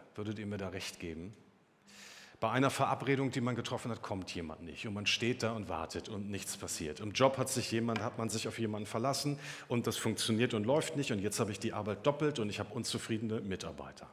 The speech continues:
Unzuverlässigkeit ist etwas, was uns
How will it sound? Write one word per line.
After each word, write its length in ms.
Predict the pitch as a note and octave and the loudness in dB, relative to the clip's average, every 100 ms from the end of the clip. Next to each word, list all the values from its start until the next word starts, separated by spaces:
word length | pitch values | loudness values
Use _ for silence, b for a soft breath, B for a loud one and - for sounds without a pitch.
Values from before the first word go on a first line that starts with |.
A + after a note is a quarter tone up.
| - _ _ B B B B B | -20 _ _ B B B B B
Unzuverlässigkeit 1080 | D#3 F3+ F3+ - D3+ C#3+ - A#2 - A2 A2 | 4 6 4 4 2 2 0 -2 -2 -2 -2
ist 180 | G#2+ B2 | -4 -2
etwas, 500 | A#2+ A2+ G#2 - - G2+ | -4 -4 -4 -4 -6 -6
was 180 | G2 | -6
uns 460 | - G#2+ F#2+ - | -6 -6 -6 -6